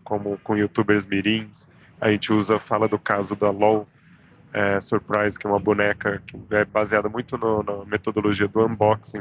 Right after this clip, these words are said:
né, de vídeos de unboxing, onde as crianças ficam desembrulhando esses brinquedos e mostrando isso no YouTube, né, e tem caso aí da empresa por trás dessa boneca que, que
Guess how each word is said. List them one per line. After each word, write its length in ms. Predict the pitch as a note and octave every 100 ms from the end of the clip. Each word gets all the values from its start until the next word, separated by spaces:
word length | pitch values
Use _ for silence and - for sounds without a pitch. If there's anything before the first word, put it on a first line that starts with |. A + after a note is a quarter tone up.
| G2
né, 120 | G2+
de 120 | G2
vídeos 380 | G2+ G#2 G#2 G2+
de 80 | G2
unboxing, 540 | G2 G2+ A2 G#2 A2
onde 260 | G2 G2+ G2 - _ - - - -
as 220 | G2+ -
crianças 520 | A2 G2+ G2+ G#2+ G#2
ficam 240 | - -
desembrulhando 720 | G2+ G#2 G#2 G#2+ G#2 G#2+ A2+ G#2
esses 280 | - -
brinquedos 580 | G#2 G#2+ G#2 A2 G#2 -
e 60 | G#2
mostrando 580 | G#2 G2+ - G#2 G2+ - - - - - - -
isso 360 | - G2+ - G#2+
no 100 | G#2+
YouTube, 580 | G2+ G2+ A#2+ A#2+ - G#2 G2+
né, 300 | G#2+ G#2 G#2
e 540 | G#2 G#2 G2+ G2+ G2+ - -
tem 320 | A#2 A2+ A2 - _ - - -
caso 320 | - G#2 G2 G#2
aí 60 |
da 120 | G#2
empresa 560 | G#2+ - G#2+ G#2 G#2 G2 - _ - - - -
por 120 | -
trás 260 | - G2
dessa 180 | G2+ -
boneca 400 | G#2 G2+ G2 -
que, 280 | - - -
que 140 | -